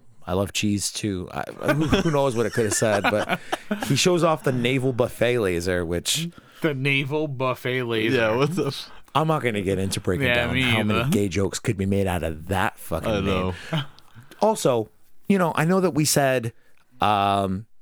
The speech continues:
Speaker 1: you know, maybe we think he's the U A traitor earlier, but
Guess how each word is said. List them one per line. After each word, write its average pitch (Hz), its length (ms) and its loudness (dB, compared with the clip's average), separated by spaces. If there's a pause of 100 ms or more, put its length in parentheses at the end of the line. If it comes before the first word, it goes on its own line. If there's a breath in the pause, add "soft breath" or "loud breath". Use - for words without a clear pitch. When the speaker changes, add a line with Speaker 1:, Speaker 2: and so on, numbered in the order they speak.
(120)
Speaker 1:
you 123 100 0
know, 110 100 0
maybe 110 220 0
we 110 140 0
think 110 240 -4
he's 104 240 -2
the 101 180 0
U 104 260 0
A 92 100 0
traitor 151 600 0
earlier, 139 680 2
but 120 380 0